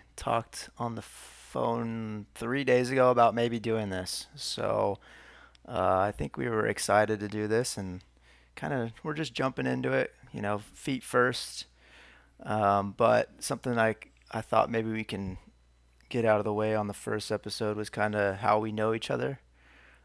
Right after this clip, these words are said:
um, our story of what that looks like and why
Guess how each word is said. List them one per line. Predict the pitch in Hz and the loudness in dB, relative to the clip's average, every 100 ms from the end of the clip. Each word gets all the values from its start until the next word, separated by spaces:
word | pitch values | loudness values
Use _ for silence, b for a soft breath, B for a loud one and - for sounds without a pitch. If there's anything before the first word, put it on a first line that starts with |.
| _ | _
um, | 240 101 92 92 92 92 92 92 b b _ - | -4 0 4 4 6 4 2 -2 b b _ -2
our | 107 101 | -2 -2
story | - 110 104 104 104 | -4 -2 0 0 0
of | 101 104 | -2 0
what | 104 - | -2 2
that | 107 107 | 2 2
looks | - 107 - | 0 -6 -4
like | 107 110 120 | 0 2 0
and | 95 92 B B B B B | -4 -8 B B B B B
why | 101 101 101 104 101 | 0 2 4 2 0